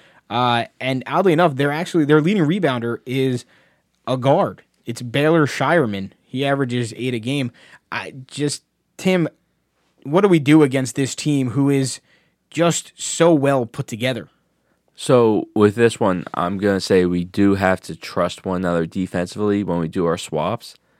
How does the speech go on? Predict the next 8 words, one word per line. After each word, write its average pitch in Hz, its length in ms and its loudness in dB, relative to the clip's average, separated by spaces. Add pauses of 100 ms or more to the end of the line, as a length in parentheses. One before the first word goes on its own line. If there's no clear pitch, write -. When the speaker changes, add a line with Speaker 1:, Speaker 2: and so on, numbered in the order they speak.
(720)
Speaker 2:
You 123 100 2
can 127 120 0
see 131 240 4
guys 98 520 6
will 92 400 2 (260)
wander 98 540 4
off 90 260 4
from 82 500 -4